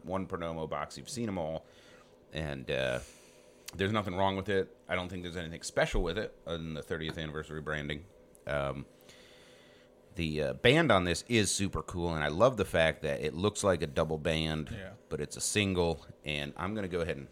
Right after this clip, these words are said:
Speaker 1: take this off on the show,
Speaker 2: Yep.
Speaker 1: and it just comes right off. It's big enough, and the overlap is so huge
Speaker 2: Such a beautiful wrapper, man.
Speaker 1: that there's no glue coming
Speaker 2: Yeah.
Speaker 1: off it.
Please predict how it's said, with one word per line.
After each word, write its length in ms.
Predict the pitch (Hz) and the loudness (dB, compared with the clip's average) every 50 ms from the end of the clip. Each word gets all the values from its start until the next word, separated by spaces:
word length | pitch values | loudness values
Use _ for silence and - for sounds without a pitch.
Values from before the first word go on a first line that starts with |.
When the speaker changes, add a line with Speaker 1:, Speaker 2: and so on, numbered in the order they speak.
| - - | -16 -6
Speaker 1:
take 260 | - 117 104 80 - | -4 -4 -4 -2 -4
this 180 | 85 80 - - | -6 -6 -6 -4
off 400 | - 78 76 76 76 - - - - - - - - | -2 0 0 0 -2 -4 -8 -14 -20 -20 -20 -16 -12
on 180 | - 73 69 - | -10 -10 -10 -10
the 80 | - | -12
show, 480 | - - - 95 90 87 87 87 80 - - - - - - - - - - - | -12 -4 0 2 2 2 2 0 -2 -4 -10 -18 -20 -20 -20 -20 -20 -20 -20 -20
Speaker 2:
Yep. 100 | - - - - - - | -20 -20 -20 -20 -12 -10
Speaker 1:
and 500 | 69 73 71 69 67 64 58 60 62 - - - - - | -8 -6 -6 -6 -6 -8 -10 -12 -14 -16 -18 -20 -14 -12
it 260 | 69 64 - - - | -12 -12 -12 -14 -16
just 500 | - - 95 92 87 85 80 - - - | -8 -2 0 2 2 2 0 -2 -6 -12
comes 320 | - - 90 80 71 69 67 | -10 -8 -6 -6 -6 -8 -10
right 340 | 71 80 95 101 98 95 92 | -2 2 4 6 6 6 6
off. 420 | 87 85 85 80 82 - - - - - - - - - - - | 6 6 6 6 6 4 0 -8 -20 -20 -20 -20 -20 -20 -12 -10
It's 140 | 80 - - | -10 -10 -10
big 300 | - - 98 101 101 95 | -8 -2 0 0 2 2
enough, 300 | 92 92 90 87 - 82 | 2 2 2 2 0 -2
and 100 | 73 69 | -6 -6
the 60 | - | -4
overlap 560 | - 87 87 82 85 82 78 78 76 73 - | -2 -2 -2 -2 -2 -2 0 0 -2 -2 -4
is 80 | - - | -8 -10
so 240 | - - 98 90 | -4 -2 -2 -2
huge 600 | 82 - - 98 101 95 90 85 80 78 - - | -2 -4 -6 -4 -4 -2 -2 -2 -4 -6 -6 -8
Speaker 2:
Such 200 | - - - - | -10 -12 -12 -12
a 40 | 120 | -10
beautiful 420 | 110 117 120 123 113 - - 117 107 | -6 -2 -2 -2 -2 -4 -6 -4 -2
wrapper, 340 | 110 110 113 107 - 104 | 0 0 0 0 -2 -4
man. 300 | 104 104 104 107 107 104 - - - - - - - - - - - - | -4 -6 -6 -6 -6 -8 -10 -14 -20 -20 -20 -20 -20 -20 -20 -20 -10 -6
Speaker 1:
that 160 | 101 95 - | -6 -4 -2
there's 260 | - 117 117 107 90 | -2 -2 -2 -2 -2
no 640 | 104 107 110 117 117 117 117 117 113 113 110 104 - - - - - - - - 90 82 - - - | -2 0 2 4 4 4 4 4 2 0 -2 -4 -6 -10 -18 -20 -20 -20 -16 -14 -12 -12 -12 -10 -8
glue 520 | - 95 101 104 107 107 104 98 95 95 - - - - - - - - - - - - - - - - | -4 -2 -2 0 0 0 -2 -2 -4 -8 -10 -16 -20 -20 -20 -20 -20 -20 -20 -20 -20 -20 -20 -20 -14 -6
coming 240 | - 98 - 131 151 | -2 0 4 6 6
Speaker 2:
Yeah. 100 | 165 104 | 6 6
Speaker 1:
off 160 | 98 - - | 4 0 -4
it. 220 | - - 69 - | -6 -8 -8 -10